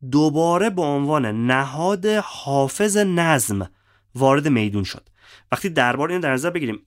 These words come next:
علی امینی رو نخست وزیر کرد، علی امینی به عنوان یک تکنوکرات انگار داره خودش رو می‌کشه کنار، میگه خب دوباره یه تکنوکرات بیاد و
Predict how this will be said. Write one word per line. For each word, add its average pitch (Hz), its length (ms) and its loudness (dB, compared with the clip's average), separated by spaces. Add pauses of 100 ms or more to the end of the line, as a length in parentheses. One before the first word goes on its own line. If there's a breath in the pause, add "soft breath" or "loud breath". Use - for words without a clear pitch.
علی 131 300 0 (100)
امینی 123 260 2
رو 180 60 2
نخست 127 340 -4
وزیر 113 240 -4
کرد، 180 420 -4 (380 soft breath)
علی 127 180 -2
امینی 135 200 0
به 147 60 0
عنوان 131 140 0
یک 147 100 -4
تکنوکرات 104 520 -8 (320 soft breath)
انگار 135 280 2
داره 175 160 -2
خودش 165 300 -2
رو 127 100 -2
می‌کشه 139 320 -2
کنار، 135 480 -2
میگه 175 140 -8
خب - 200 -8
دوباره 127 240 2
یه 143 60 0
تکنوکرات 127 480 -6
بیاد 160 220 -4
و 160 240 -2